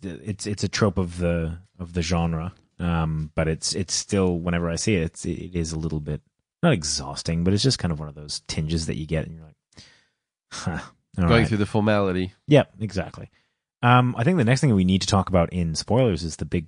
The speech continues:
Speaker 1: twist. Well, the two big twists. So the first twist is that, um, you know, old mate, kid, whatever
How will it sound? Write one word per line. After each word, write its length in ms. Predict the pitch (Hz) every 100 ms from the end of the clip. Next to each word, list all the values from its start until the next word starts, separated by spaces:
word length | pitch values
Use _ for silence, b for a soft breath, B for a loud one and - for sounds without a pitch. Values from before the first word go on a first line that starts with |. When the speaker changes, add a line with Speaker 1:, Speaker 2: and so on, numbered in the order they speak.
| _
Speaker 1:
twist. 600 | - - 104 - - - _ _ -
Well, 120 | 110
the 160 | 107 101
two 220 | - 165
big 180 | 131 95
twists. 320 | 95 85 -
So 80 | 117
the 80 | 104
first 260 | 151 156
twist 280 | - 117 -
is 120 | 101
that, 160 | 90 82 - _ _ _ _
um, 340 | 95 90 90 - _ _
you 100 | 104
know, 140 | 90 82
old 220 | 90 90
mate, 320 | 87 82 82 _ _ _ _ _ _ _ _ -
kid, 380 | 101 82 76 - -
whatever 380 | 85 78 76